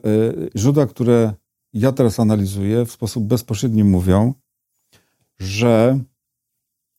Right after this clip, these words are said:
przed zaginięciem, przed cą-, całym tym zdarzeniem związanym z zaginięcia od pierwszego do trzeciego lipca Henryka Błaszczyka,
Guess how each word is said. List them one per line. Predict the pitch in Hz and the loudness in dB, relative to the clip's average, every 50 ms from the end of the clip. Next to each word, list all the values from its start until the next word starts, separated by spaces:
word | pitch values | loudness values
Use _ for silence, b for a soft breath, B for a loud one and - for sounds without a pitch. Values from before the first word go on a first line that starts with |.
| _ _ _ _ | _ _ _ _
przed | - - - - 151 151 131 104 | -14 -8 -2 0 2 2 2 2
zaginięciem, | 92 113 117 107 110 117 131 143 147 147 - - 135 123 120 113 113 107 110 113 | 2 2 0 2 4 4 4 4 4 2 0 0 2 2 2 2 2 0 -4 -8
przed | - - 117 101 | -10 -10 -10 -8
cą-, | - - 127 117 | -4 -2 -2 -2
całym | 107 - 143 147 147 143 131 | 0 0 0 2 2 2 2
tym | 127 131 123 113 | 2 2 0 0
zdarzeniem | 110 113 117 113 120 131 135 135 120 110 | 2 2 0 2 2 2 2 2 2 2
związanym | 104 107 110 107 104 120 120 120 113 | 0 -2 -2 -2 0 2 2 2 0
z | 101 | 0
zaginięcia | 104 110 101 104 104 110 117 120 127 117 - - 107 101 98 95 98 _ _ _ _ _ _ _ _ | 0 -2 -2 0 0 2 2 2 2 0 0 0 0 0 0 -2 -4 _ _ _ _ _ _ _ _
od | - 101 - | -10 -8 -6
pierwszego | - 117 104 - - 123 110 113 | -2 -2 -2 0 2 2 2 2
do | 107 107 | 2 0
trzeciego | 98 - - 110 - 117 107 101 107 | -2 -4 -6 -8 -6 -6 -4 -2 -2
lipca | 107 107 107 - 110 | -2 -2 -4 -4 -6
Henryka | 95 104 101 104 104 101 - 101 | -4 -2 -2 -2 -2 -4 -4 -4
Błaszczyka, | 95 101 95 - - - 95 92 - - 110 135 151 | -2 -2 -2 -4 -2 -4 -4 -4 -2 0 0 0 0